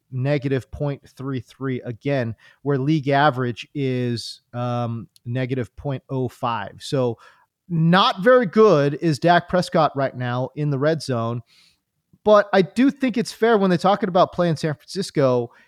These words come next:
if you're looking for advantages ev-, anywhere, because I don't think they have a, an advantage at any particular spot. They, you know, San Francisco's got a better running back. They, they've got, um, uh, their collection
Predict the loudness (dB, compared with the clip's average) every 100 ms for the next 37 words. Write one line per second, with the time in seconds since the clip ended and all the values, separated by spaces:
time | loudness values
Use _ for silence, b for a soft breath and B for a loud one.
0 | b b -4 -2 2 4 4 2 -2 0
1 | 0 0 0 0 0 0 -2 -6 -4 -4
2 | -4 -4 -2 -2 -4 -4 -6 -6 -6 -4
3 | -4 -4 -6 0 0 0 -4 -4 -4 -2
4 | -2 -2 -4 -2 -2 -2 -2 -2 -2 -4
5 | -4 -6 -8 _ _ _ -14 -12 -6 -4
6 | -4 -6 -6 -6 -4 0 0 0 -2 -4
7 | -6 -10 -8 -8 -8 -8 -8 -8 -6 -6
8 | -6 -6 -8 -8 -4 -4 -2 0 -2 -4
9 | B B B -4 -4 -2 -4 -2 -2 -4
10 | -6 -6 -6 -6 -8 -12 -20 _ _ _
11 | _ -6 -6 -4 -8 -10 -12 -12 -8 -4
12 | -4 -2 -4 -4 -6 -2 0 0 -4